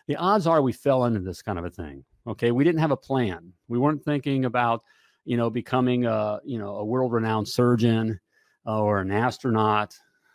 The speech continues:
you know, or a rock star, or, you know, or some kind of push to do something here. I know,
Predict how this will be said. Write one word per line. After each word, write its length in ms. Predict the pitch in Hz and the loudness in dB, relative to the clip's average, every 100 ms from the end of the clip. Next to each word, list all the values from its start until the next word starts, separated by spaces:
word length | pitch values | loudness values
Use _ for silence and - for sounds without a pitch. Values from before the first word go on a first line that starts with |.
| _ | _
you 140 | 131 107 | -6 -2
know, 200 | 98 104 | -2 -2
or 180 | 104 95 | -2 -2
a 60 | |
rock 320 | 98 117 120 | 2 2 0
star, 600 | - 120 113 107 110 107 - _ - - - | -4 0 2 2 0 -2 -8 _ -14 -14 -8
or, 260 | 101 98 98 | -6 -6 -8
you 120 | 110 | -12
know, 200 | 101 95 110 113 110 123 | -14 -16 -16 -18 -18 -14
or 80 | 110 | -4
some 200 | - 170 | 0 2
kind 160 | 156 | 2
of 80 | 123 | 0
push 260 | - 139 - | 2 2 0
to 100 | 110 | -2
do 140 | 127 | 0
something 380 | 123 139 127 123 | 2 0 0 2
here. 360 | 120 117 113 98 | 4 4 4 0
I 80 | 131 | 0
know, 260 | 127 135 | 2 0